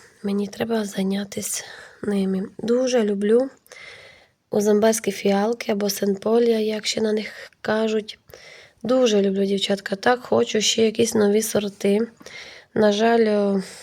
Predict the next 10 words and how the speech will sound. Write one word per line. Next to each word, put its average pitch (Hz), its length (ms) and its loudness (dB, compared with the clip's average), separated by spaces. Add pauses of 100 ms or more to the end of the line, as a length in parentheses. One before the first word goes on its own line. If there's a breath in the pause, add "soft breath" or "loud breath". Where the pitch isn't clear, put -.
(420 loud breath)
замовляти 208 800 0
десь 208 360 0
звідкись, 214 800 -4
о, 220 160 -4
щоб 202 220 -6
вони 208 220 0
приїхали, 214 600 -4
це 220 420 -6 (140)
майже 208 400 -2
нереально. 233 640 -2